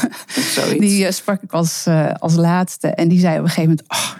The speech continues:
Speaker 1: ik heb nog geen foto van je gezien, maar ik weet nu al dat het zo mooi wordt."
Speaker 2: Ah, lief.
Speaker 1: Maar dan,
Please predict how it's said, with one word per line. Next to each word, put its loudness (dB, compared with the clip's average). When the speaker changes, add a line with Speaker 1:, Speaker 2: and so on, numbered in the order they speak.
Speaker 1:
ik -20
heb -2
nog 2
geen 2
foto 0
van 2
je 4
gezien, 2
maar 2
ik -4
weet -2
nu 4
al 0
dat -6
het -4
zo 0
mooi 2
wordt." 0
Speaker 2:
Ah, 0
lief. 2
Speaker 1:
Maar 0
dan, 0